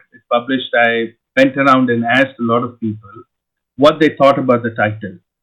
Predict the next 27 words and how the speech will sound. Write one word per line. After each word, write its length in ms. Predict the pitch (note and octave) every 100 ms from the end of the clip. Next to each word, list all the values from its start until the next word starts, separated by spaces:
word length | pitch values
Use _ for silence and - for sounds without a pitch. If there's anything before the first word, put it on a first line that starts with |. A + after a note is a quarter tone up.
| _ _ _ _ -
And 160 | B2+
they 140 | C#3+ D3
said 140 | F3+
they 80 | E3+
loved 380 | D#3 C#3+ E3 E3
the 80 | E3+
title. 440 | B2 G#2+ A2+ C#3+
They 240 | C3+ C#3 -
said 340 | C3+ C3+ C3+ - _ _ -
the 160 | C3 B2+
hungry 480 | - C#3 D#3 D#3+ E3+
mind, 400 | D3+ C#3 C#3 B2
as 160 | A#2+ A#2
they 120 | B2+
heard 340 | B2+ A2+ B2+ A#2+
that, 280 | G#2+ A2 C3+ _ _ _ _ _ _ _
it 320 | C#3+ C#3 B2+ B2+
represented 760 | C#3 - C#3+ C#3 D#3 D3+ C3+
to 120 | - B2+
them 280 | C3 C3
the 180 | A#2+ A#2 - -
curious 420 | F3 G3 F#3 D#3 -
mind, 360 | B2+ A2 G#2 G#2 _ -
the 60 |
mind 480 | A#2 A#2+ C3 D3 C#3+
that 220 | B2 A#2+
was 320 | A#2+ A#2+ A#2